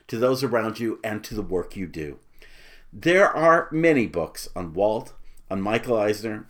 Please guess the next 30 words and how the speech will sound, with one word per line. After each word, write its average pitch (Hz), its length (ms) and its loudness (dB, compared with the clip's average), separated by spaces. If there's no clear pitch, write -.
on 78 100 -10
Disneyland 127 640 2
and 104 100 -4
Walt 101 220 0
Disney 98 260 -6
World. 85 380 -4
This 139 440 6
will 214 220 -2
be 104 500 -4
one 131 360 0
of 139 120 0
the 123 180 2
only 190 460 2
books 117 560 -4
that 120 280 -2
will 151 100 2
truly 190 500 -6
canvas 123 760 -4
the 156 240 0
entire 156 760 -2
breadth 156 460 4
of 131 280 -2
the 135 200 -4
organization's 131 960 -2
over 147 480 6
its - 360 0
past 135 500 -2
one 104 340 -2
hundred 92 360 -8
years. 73 360 -12